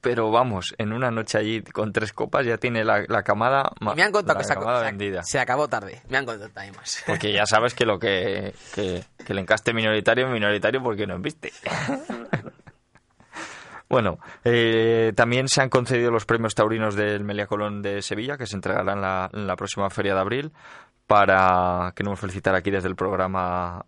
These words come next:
Speaker 1: a, a Pepe Moral, que, que se lo han concedido, a Torre Estrella, que, que se lo han concedido también, y luego una mención especial que le entregarán por los ciento setenta y cinco años a, a, a la ganadería de Miura.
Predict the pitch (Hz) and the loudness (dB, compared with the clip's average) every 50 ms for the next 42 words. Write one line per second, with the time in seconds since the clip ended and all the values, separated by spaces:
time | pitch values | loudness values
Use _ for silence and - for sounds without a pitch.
0 | _ - 107 95 90 90 87 87 - - 98 98 - 101 92 101 95 92 98 113 | _ -6 -4 -2 -2 -2 -2 -4 -4 -4 -4 -2 -2 -2 -2 -2 -2 0 0 0
1 | 143 165 175 _ _ _ - - 95 90 87 90 87 87 92 - - - 98 - | -2 -4 -8 _ _ _ -6 -4 -2 -2 -2 -2 -4 -6 -8 -8 -8 -6 -4 -2
2 | 92 98 95 92 - 98 92 - 98 101 117 123 135 156 - - - - - - | -2 -2 -2 0 -2 -2 0 0 0 0 0 0 0 -2 -4 -6 -14 -20 -20 -20
3 | _ _ _ _ _ _ _ _ _ _ 113 107 101 98 95 92 - 104 92 95 | _ _ _ _ _ _ _ _ _ _ 4 6 6 6 6 4 2 2 0 0
4 | 92 - - 117 120 131 139 160 196 247 - _ _ _ _ _ _ _ _ _ | 0 0 2 2 2 2 0 -2 -4 -6 -10 _ _ _ _ _ _ _ _ _
5 | _ _ - - 101 95 92 92 92 90 90 87 - 98 98 - - 95 95 95 | _ _ -6 -4 -2 0 0 0 -2 -2 -4 -4 -6 -6 -4 -2 -2 -2 -2 -2
6 | 92 92 98 95 - 101 98 98 104 101 107 123 139 151 - - - - - 110 | -2 -4 -6 -4 -2 -2 -2 0 0 0 0 -2 -2 -4 -6 -14 -16 -6 -4 0
7 | 113 120 123 123 127 131 127 127 135 127 120 127 127 127 123 123 120 - 123 117 | 2 4 6 6 6 6 4 2 2 0 0 0 0 0 0 -2 -2 -2 -2 -2
8 | 113 - - 113 - - 131 123 104 107 101 104 101 95 - 101 98 98 104 113 | 0 0 -2 0 2 2 2 2 2 0 0 0 -2 -2 0 2 4 4 6 6
9 | 123 127 127 120 113 110 98 92 90 - - 110 104 113 104 110 - 104 104 - | 4 2 2 0 -2 -2 0 -2 -4 -4 -6 -6 -6 -6 -6 -4 -4 -4 -4 -4
10 | 107 104 - 101 98 - 107 107 107 110 107 113 110 95 92 92 92 87 82 85 | -6 -6 -8 -6 -2 -2 -2 0 -2 -2 -2 0 0 0 0 0 0 -2 -2 -2
11 | 92 92 - - 101 98 - - 101 90 87 85 85 85 85 87 87 85 85 85 | -4 -2 -2 0 0 0 0 0 0 0 -2 -2 -2 -2 -2 -4 -4 -4 -4 -4
12 | 85 87 82 82 85 | -6 -6 -6 -8 -10